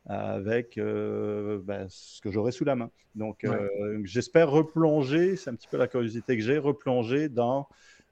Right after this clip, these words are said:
Speaker 1: des trucs très, très simples. C'est-à-dire, euh, j'ai toujours aimé, j'ai toujours eu une approche minimaliste, euh, dans mes courses, donc, euh, même quand, euh, c'était juste un ultra. Donc, euh, je veux continuer avec la, la même approche, c'est-à-dire dépendre le moins possible du matériel.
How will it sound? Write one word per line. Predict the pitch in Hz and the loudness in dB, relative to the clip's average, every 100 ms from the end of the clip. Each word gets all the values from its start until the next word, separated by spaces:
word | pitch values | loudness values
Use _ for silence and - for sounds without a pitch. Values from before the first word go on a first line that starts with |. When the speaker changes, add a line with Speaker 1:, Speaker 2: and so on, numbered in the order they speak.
| _ - | _ -8
Speaker 1:
des | 117 | -8
trucs | - 151 | -4 -6
très, | - 147 | -2 -2
très | 143 139 | 0 -2
simples. | - 135 - _ | -2 -8 -10 _
C'est-à-dire, | 110 107 | -8 -4
euh, | 104 101 101 98 | -4 -2 -4 -6
j'ai | 95 | -8
toujours | 101 - 123 143 147 | -8 -4 2 4 4
aimé, | 120 117 - | 2 0 -8
j'ai | 123 | -18
toujours | 113 131 135 | -6 0 0
eu | |
une | 127 | 0
approche | 117 - 127 - | -2 -2 -4 -4
minimaliste, | 110 120 123 123 117 120 131 - | -6 -4 -2 0 -2 -2 -6 -6
euh, | 107 | -6
dans | 101 101 | -6 -8
mes | 98 | -10
courses, | 98 160 170 - _ _ | -8 -8 -8 -16 _ _
donc, | 101 - | -12 -10
euh, | 98 95 | -12 -8
même | 104 110 | -8 -8
quand, | - 98 | -14 -10
euh, | 104 98 | -8 -8
c'était | - _ - | -12 _ -12
juste | 95 107 - | -8 -8 -8
un | 110 | -8
ultra. | 104 104 - 165 - - - - | -6 -8 -4 -4 -6 -18 -20 -16
Donc, | - 104 107 | -10 -4 -2
euh, | 98 | -2
je | 104 | -2
veux | |
continuer | 107 110 - 127 | -2 -2 2 2
avec | 135 | 4
la, | 120 107 | 4 4
la | 107 | 4
même | 113 120 | 2 2
approche, | 110 - 117 - | 0 0 -2 -4
c'est-à-dire | - 104 101 | -6 -4 -4
dépendre | 95 107 123 127 120 | -4 -2 4 4 4
le | 107 | 0
moins | 107 117 147 | 2 4 2
possible | 147 127 - 143 127 | 2 -2 0 -4 -4
du | 107 120 | -6 -4
matériel. | 117 117 120 107 107 113 147 | -2 -2 0 0 0 0 -2